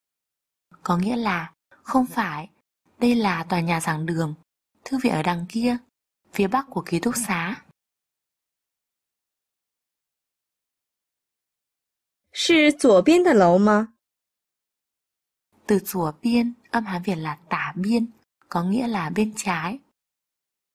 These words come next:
Speaker 1: Từ lấu, âm Hán Việt là lầu, có nghĩa là tòa nhà.左边的 có nghĩa là mà ở bên trái.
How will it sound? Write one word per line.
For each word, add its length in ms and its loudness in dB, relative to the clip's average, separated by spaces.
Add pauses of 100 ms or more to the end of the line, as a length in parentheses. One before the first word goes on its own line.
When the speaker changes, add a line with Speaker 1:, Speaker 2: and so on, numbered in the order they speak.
(1080)
Speaker 1:
Từ 120 2
lấu, 520 -2 (140)
âm 160 -2
Hán 140 0
Việt 80 0
là 160 -4
lầu, 420 -4
có 120 -4
nghĩa 180 -4
là 300 -2
tòa 120 -4
nhà. 460 -6 (1900)
左 260 2
边 340 0
的 280 -2
có 140 -6
nghĩa 200 -6
là 480 -6
mà 180 -2
ở 180 0
bên 220 -4
trái. 440 -6